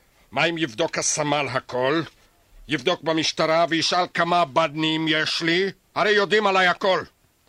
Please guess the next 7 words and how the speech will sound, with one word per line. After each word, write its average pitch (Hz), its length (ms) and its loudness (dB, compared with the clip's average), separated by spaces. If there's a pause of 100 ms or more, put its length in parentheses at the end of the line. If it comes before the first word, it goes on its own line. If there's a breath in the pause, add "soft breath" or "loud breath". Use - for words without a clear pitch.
(360 soft breath)
ואם 139 200 -6
יתפסו 135 520 -10
שהייתי 123 400 -10
איתכם 120 360 -10
בעצה 127 420 -2
אחת 135 280 -8
לשקר, 151 520 -4